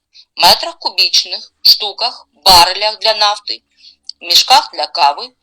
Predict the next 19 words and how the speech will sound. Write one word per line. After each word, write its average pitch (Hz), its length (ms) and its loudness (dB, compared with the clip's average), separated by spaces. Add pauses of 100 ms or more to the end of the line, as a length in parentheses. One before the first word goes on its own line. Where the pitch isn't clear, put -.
(360)
або 165 500 -2
у - 100 -12
вартісному 302 760 0
вигляді, 185 680 -6 (400)
зазвичай 202 640 0
розраховують 214 840 -6
у 190 80 -12
доларах 170 480 -6
С - 120 -2
Ш 294 160 2
А. 160 200 0 (1200)
Зовнішньоторгівельний 320 1700 -2
обіг, - 420 -4 (460)
сума 214 400 0
вартісних 185 760 0
обсягів 175 680 -6
експорту - 680 -4 (100)
та - 280 0
імпорту. - 600 -16